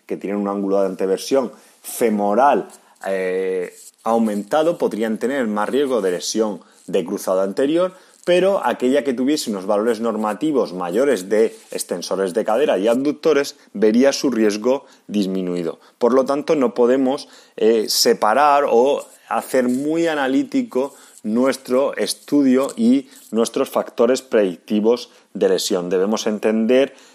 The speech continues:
el cuerpo de una manera más global y analizar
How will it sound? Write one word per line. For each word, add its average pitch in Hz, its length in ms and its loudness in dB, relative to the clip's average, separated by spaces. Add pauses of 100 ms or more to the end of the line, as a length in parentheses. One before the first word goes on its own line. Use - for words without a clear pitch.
el 113 200 0
cuerpo 143 300 2
de 143 60 4
una 139 120 0
manera 131 300 2
más 131 400 0
global 113 480 2 (220)
y 151 400 2 (160)
analizar 120 840 0